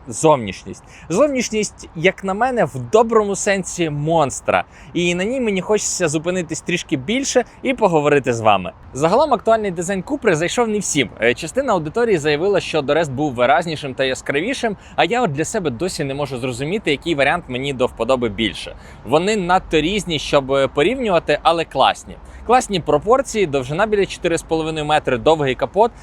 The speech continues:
При цьому в профіль я б відніс Ферментор до більш класичних кросоверів, аніж до купе подібних.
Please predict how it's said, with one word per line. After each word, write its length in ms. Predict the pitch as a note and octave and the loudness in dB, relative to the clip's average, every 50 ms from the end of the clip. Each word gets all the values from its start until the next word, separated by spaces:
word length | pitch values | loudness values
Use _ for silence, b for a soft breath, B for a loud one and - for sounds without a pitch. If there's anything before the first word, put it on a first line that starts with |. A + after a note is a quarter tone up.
| B B B | B B B
При 100 | - D#3+ | -4 -2
цьому 240 | - A#3+ A3 G3+ F#3 | 2 2 2 2 0
в 40 | D#3 | -2
профіль 520 | - - G3+ A#3 C#4 C#4 - B3 G3+ D#3+ C3 | -2 2 4 4 4 4 2 -4 -4 -2 2
я 120 | E3+ G#3 | 0 0
б 60 | F#3+ E3 | 0 0
відніс 380 | E3 D3 D3+ F#3 G#3+ - - | -6 -6 -4 -6 -6 -6 -8
Ферментор 680 | - - D#3 D3+ D3+ F3 G#3 A#3 G#3 - - F#3 E3+ D#3 B B B B | 0 2 2 2 4 2 2 0 0 0 2 2 2 2 B B B B
до 280 | C3 B2+ E3 E3+ F3 E3 | 2 4 4 6 6 2
більш 240 | D#3+ G#3+ G#3 - - | 0 -2 -4 -6 -4
класичних 640 | - G3 G3 - A#3 G#3+ - - - D#3 C#3 - | -4 -4 -2 0 -2 -2 -2 -4 -4 -6 -6 -2
кросоверів, 600 | - D#3 C#3+ - - A#3 B3 A#3 A3+ G3+ G3 F3+ | 0 -2 0 2 2 2 2 2 2 2 2 2
аніж 280 | - D#3+ E3 F#3 F#3 D3 | 0 -4 -2 -2 -4 -4
до 260 | C3+ D#3+ E3 E3+ E3 | 0 2 2 2 2
купе 300 | G#3+ D3+ D3 - D3+ D3+ | 0 -2 0 4 4 2
подібних. 500 | C3+ D3+ C#3 A#2+ A2 C3+ A2+ G2 F2+ D2+ | 4 2 -2 0 0 -2 -2 -2 -4 -10